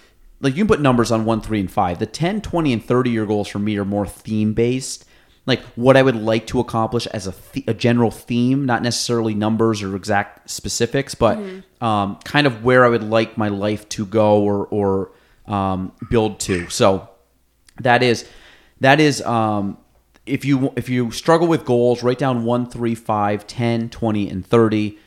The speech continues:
Speaker 1: Short-term goals give you that short-term sight. And I would even say, and I'm starting, a friend of mine told me this last week or two weeks ago, break down the one-year goal down into t-, ninety and thirty-day goals, which are kinda like mini sprints, but
Speaker 2: Mm-hmm.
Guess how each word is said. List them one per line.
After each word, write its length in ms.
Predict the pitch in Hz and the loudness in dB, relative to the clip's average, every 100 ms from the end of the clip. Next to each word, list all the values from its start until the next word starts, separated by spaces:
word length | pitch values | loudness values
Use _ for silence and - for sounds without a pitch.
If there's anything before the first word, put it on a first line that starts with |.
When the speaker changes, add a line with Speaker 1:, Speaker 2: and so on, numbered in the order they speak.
| _ _ | _ _
Speaker 1:
Short-term 540 | - - 131 131 127 120 | -6 0 0 2 0 4
goals 280 | 117 120 - | 4 4 2
give 140 | 104 | -2
you 120 | 107 | 0
that 140 | 104 - | 0 -2
short-term 600 | - 113 - - 107 104 | 0 0 0 -2 -2 -2
sight. 300 | - 113 113 | 0 0 2
And 100 | 117 | 4
I 80 | 135 | 6
would 120 | 151 | 6
even 160 | 127 117 | 4 0
say, 200 | 127 120 | 0 0
and 80 | 110 | 0
I'm 80 | |
starting, 440 | - 120 120 117 - - - | -4 -2 -2 -2 -8 -16 -12
a 200 | 110 101 | -6 -6
friend 200 | - 123 117 | -4 -4 -2
of 40 | |
mine 140 | 107 104 | -2 -4
told 180 | 110 101 | -4 -4
me 80 | |
this 340 | 98 95 - - | -4 -6 -8 -6
last 280 | 101 101 - | -4 -4 -8
week 100 | 98 | -10
or 40 | |
two 140 | - | -6
weeks 160 | 110 - | -6 -6
ago, 220 | 101 95 - - - _ 107 | -6 -6 -8 -20 -20 _ -4
break 380 | 123 135 139 | 0 2 0
down 340 | - 131 123 120 | -2 0 0 0
the 300 | 113 107 95 _ _ _ - | -2 -4 -8 _ _ _ -20
one-year 540 | 107 120 135 135 120 | -4 2 2 2 0
goal 220 | 117 110 | 0 0
down 220 | 107 107 | 0 -2
into 260 | 107 104 101 | -2 -4 -8
t-, 240 | - - | -10 -10
ninety 400 | 110 110 127 127 | -4 -2 -2 -2
and 140 | 107 - | -4 -2
thirty-day 420 | 110 104 95 92 | -2 -2 -4 -6
goals, 440 | 85 90 85 - - | -6 -10 -10 -12 -12
which 140 | - | -10
are 40 | |
kinda 180 | 101 107 | -6 -2
like 220 | 101 98 | -2 -6
mini 340 | 107 113 117 113 | -8 -2 0 0
sprints, 500 | - - 139 160 - | -2 -2 0 0 -2
but 180 | - | -2
Speaker 2:
Mm-hmm. 100 | 175 | -2